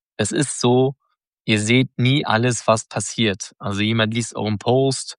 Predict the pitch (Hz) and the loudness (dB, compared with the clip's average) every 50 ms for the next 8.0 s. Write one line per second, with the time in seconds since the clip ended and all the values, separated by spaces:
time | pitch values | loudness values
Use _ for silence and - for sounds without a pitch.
0 | _ - _ _ _ - - 104 123 147 156 - - 147 110 92 95 110 104 - | _ -20 _ _ _ -2 2 4 4 4 4 2 0 2 4 4 4 2 0 -2
1 | - - 98 95 98 - - - 92 - - - 92 95 98 101 104 107 113 113 | 0 0 0 0 0 -4 -8 -12 -12 -6 -4 -2 0 0 0 0 0 2 2 2
2 | 110 113 123 131 135 - - 123 110 107 101 95 95 - - 113 - 120 113 113 | 4 4 2 2 2 -2 -2 -2 -2 -2 -2 -2 -2 -4 -4 -4 0 0 0 0
3 | 110 101 - - 123 - - 110 101 104 107 113 113 110 104 - - 104 107 107 | 0 0 0 0 0 0 0 -2 -4 -4 -2 -2 -2 -2 -2 -2 0 0 -2 -2
4 | - - 143 143 - - - 139 139 135 143 143 - - - - - _ - 120 | 0 0 0 0 0 -2 0 0 2 2 0 -2 -6 -12 -20 -20 -14 _ -4 -4
5 | - - 127 120 113 110 - - 117 117 131 147 - - - - _ _ _ _ | -2 0 2 2 2 0 2 2 4 4 4 2 0 -2 -8 -12 _ _ _ _
6 | _ _ _ - 127 131 139 143 - - 135 120 113 120 131 127 - - - 123 | _ _ _ 0 2 2 2 2 0 -2 -4 -2 0 -2 -2 -2 -2 0 0 0
7 | 113 - 117 117 120 117 117 117 117 117 113 - - 113 107 117 117 117 113 113 | 2 2 2 2 2 4 4 4 4 2 2 0 -2 -4 -2 0 0 0 0 0